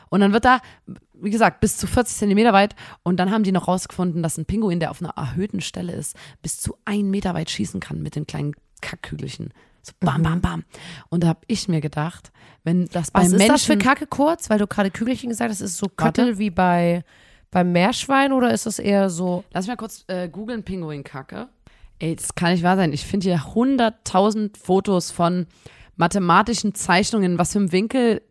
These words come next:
Speaker 1: die Kacke aus dem Anus von einem Pinguin fliegt, von verschiedenen Pinguinen, die
Speaker 2: Aber
Speaker 1: gerade
Speaker 2: kein Foto
Speaker 1: scheißen,
Speaker 2: von der
Speaker 1: aber
Speaker 2: Kacke oder
Speaker 1: kein
Speaker 2: was?
Speaker 1: Foto von der Kacke.
Speaker 2: Hä?
Speaker 1: Ich
Speaker 2: Ist das
Speaker 1: denke,
Speaker 2: ein Mysterium?
Speaker 1: es ist keine Kackwurst wie bei einem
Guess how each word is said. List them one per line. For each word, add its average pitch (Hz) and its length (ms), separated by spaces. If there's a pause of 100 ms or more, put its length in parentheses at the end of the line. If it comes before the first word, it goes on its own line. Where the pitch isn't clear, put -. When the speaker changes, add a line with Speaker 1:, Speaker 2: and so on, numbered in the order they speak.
(160)
Speaker 1:
die 208 140
Kacke 190 380
aus 170 180
dem 175 160
Anus 180 340
von 190 80
einem 175 80
Pinguin 180 380
fliegt, 175 420 (240)
von - 140
verschiedenen 202 540
Pinguinen, 220 380
die 175 100
Speaker 2:
Aber 196 60 (160)
Speaker 1:
gerade 202 60
Speaker 2:
kein 208 100
Foto 226 100
Speaker 1:
scheißen, 185 220
Speaker 2:
von 220 100
der 220 100
Speaker 1:
aber - 140
Speaker 2:
Kacke 202 140
oder 277 100
Speaker 1:
kein 254 360
Speaker 2:
was? 254 60
Speaker 1:
Foto 208 280
von 196 140
der 190 80
Kacke. 165 420 (200)
Speaker 2:
Hä? 190 80 (1080)
Speaker 1:
Ich - 220
Speaker 2:
Ist - 40 (220)
das 233 260
Speaker 1:
denke, 233 200
Speaker 2:
ein 240 180
Mysterium? 214 840 (160)
Speaker 1:
es 170 160
ist 196 160
keine 202 260
Kackwurst - 560
wie 185 60
bei 170 100
einem 165 300